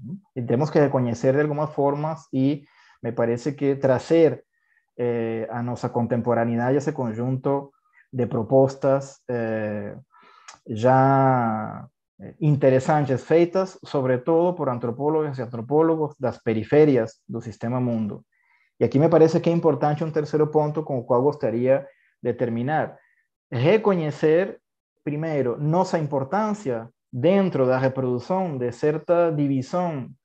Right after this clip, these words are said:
do trabalho intelectual global, mas também nosso lugar dentro desse, dentro desse sistema, né?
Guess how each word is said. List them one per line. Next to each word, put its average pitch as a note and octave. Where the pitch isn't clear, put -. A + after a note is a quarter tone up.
do C3
trabalho D3
intelectual C3
global, E3+
mas C3+
também D#3
nosso F#3+
lugar B2
dentro B2
desse, C3+
dentro B2
desse C3
sistema, A#2+
né? F#3+